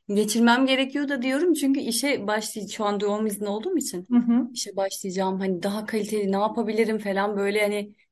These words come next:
Speaker 1: onlarla ilgili planlar kuruyorum. E, çünkü
Speaker 2: Güzel.
Speaker 1: biliyorum ki işe başlayacağım. <laughs>
Speaker 2: <laughs>
Speaker 1: Onu bilmek beni zaten daha da böyle, e, kamçılıyor. Hani daha güzel, daha çok sevmeliyim, daha çok oynamalıyım,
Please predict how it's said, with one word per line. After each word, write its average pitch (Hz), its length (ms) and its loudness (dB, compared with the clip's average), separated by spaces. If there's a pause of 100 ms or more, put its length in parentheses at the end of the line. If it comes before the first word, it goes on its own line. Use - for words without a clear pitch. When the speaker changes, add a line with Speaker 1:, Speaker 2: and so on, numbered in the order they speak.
(120)
Speaker 1:
onlarla 208 440 2
ilgili 247 240 -2
planlar 208 540 2
kuruyorum. 202 580 -2 (480)
E, 180 200 -2
çünkü 226 260 4
Speaker 2:
Güzel. 220 200 2
Speaker 1:
biliyorum 247 360 6
ki 277 100 -4
işe 262 260 0
başlayacağım. 254 720 4 (180)
<laughs> - 0 -
Speaker 2:
<laughs> 185 440 -2
Speaker 1:
Onu 233 200 0
bilmek 262 340 -6
beni 226 260 -4
zaten 226 400 0
daha 208 260 -4
da 190 120 -4
böyle, 190 400 -4 (440)
e, 180 640 -2
kamçılıyor. 185 540 -6
Hani 170 200 -4
daha 175 200 -4
güzel, 175 400 -2
daha 190 180 0
çok 220 200 -2
sevmeliyim, 185 680 2
daha 196 220 2
çok 208 220 0
oynamalıyım, 180 720 0